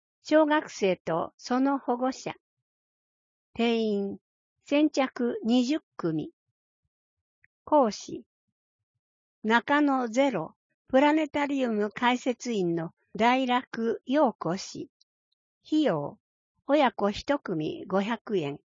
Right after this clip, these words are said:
子供一人追加につき三百円。材料費を含む。申し込みと詳しくは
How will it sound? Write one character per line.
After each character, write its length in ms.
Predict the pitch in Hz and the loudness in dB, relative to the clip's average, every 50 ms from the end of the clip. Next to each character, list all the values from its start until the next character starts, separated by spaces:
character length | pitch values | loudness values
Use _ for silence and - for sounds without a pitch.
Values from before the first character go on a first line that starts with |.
| _ _ _ _ _ _ _ _ _ _ | _ _ _ _ _ _ _ _ _ _
子 160 | - 254 254 | 0 0 2
供 260 | 277 302 294 285 285 | 2 2 2 2 0
一 280 | 269 - - - 294 294 | -2 -4 -6 -4 -4 -4
人 140 | 240 190 180 | -2 -4 -6
追 240 | - - 220 220 - | -6 -6 -6 -6 -4
加 140 | - 202 | -2 -2
に 160 | 202 208 202 - | 0 0 -2 -4
つ 140 | - - | -6 -10
き 260 | - - 180 196 - _ _ _ | -8 -8 -6 -6 -8 _ _ _
三 300 | _ - - 247 277 285 | _ -4 -2 0 2 2
百 380 | 269 269 285 277 - - 254 226 | 2 0 -2 -4 -6 -6 -4 -4
円。 240 | 175 135 - 196 - _ _ _ _ _ _ _ _ _ _ _ _ _ _ _ | -4 -4 -6 -10 -14 _ _ _ _ _ _ _ _ _ _ _ _ _ _ _
材 240 | 226 254 262 285 285 | 2 2 4 4 2
料 200 | 302 294 262 208 | 2 0 0 0
費 220 | 190 - - 170 | 0 -2 -2 -2
を 160 | 165 156 165 | -2 -2 -4
含 380 | 175 - - - _ - 180 156 | -6 -10 -18 -14 _ -6 -6 -4
む。 180 | 139 139 - _ _ _ _ _ _ _ _ _ _ _ _ _ _ _ _ _ _ _ _ _ _ _ _ _ _ _ - | -6 -8 -10 _ _ _ _ _ _ _ _ _ _ _ _ _ _ _ _ _ _ _ _ _ _ _ _ _ _ _ 0
申 160 | 277 294 311 | 2 2 2
し 100 | 311 - - | 2 0 -2
込 140 | 302 277 277 | -2 0 0
み 120 | 269 254 | 0 0
と 100 | - 262 254 | -2 -4 -4
詳 260 | - - 254 254 254 | 0 2 2 2 2
し 180 | 262 - - - | 0 -6 -10 -6
く 100 | - 180 | -4 -4
は 200 | 170 170 185 | -4 -4 -6